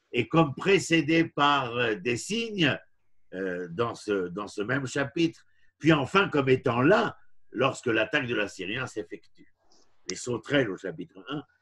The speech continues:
l'Assyrien au chapitre deux, c'est quelques versets du chapitre trois. Et, euh,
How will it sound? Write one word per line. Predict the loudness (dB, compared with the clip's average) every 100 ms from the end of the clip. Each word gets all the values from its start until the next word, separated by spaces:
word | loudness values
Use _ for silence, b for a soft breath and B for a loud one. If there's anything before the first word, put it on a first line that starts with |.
| _
l'Assyrien | -4 -2 -2 -6 -4 -4
au | -4
chapitre | -6 -8 -10 -12 -4
deux, | -2 -2 b b
c'est | -2 0
quelques | 0 0 2
versets | 2 2 -2 0
du | 0 0
chapitre | 0 -2 -2 -6 -8
trois. | -6 0 2 2 -2 b b b
Et, | 4 6 6 0 -2
euh, | 0 0